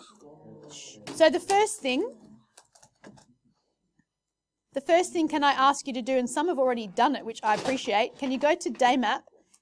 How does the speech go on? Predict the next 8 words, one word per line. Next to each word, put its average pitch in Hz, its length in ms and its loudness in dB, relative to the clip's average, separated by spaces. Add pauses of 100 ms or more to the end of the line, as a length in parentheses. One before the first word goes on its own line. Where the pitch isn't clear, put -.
(160)
and 247 200 -2
can 269 200 -2
you 277 280 -2 (120)
click 339 240 -4
on 277 180 2
this 330 340 -2 (180)
baby 247 300 4
data 233 560 2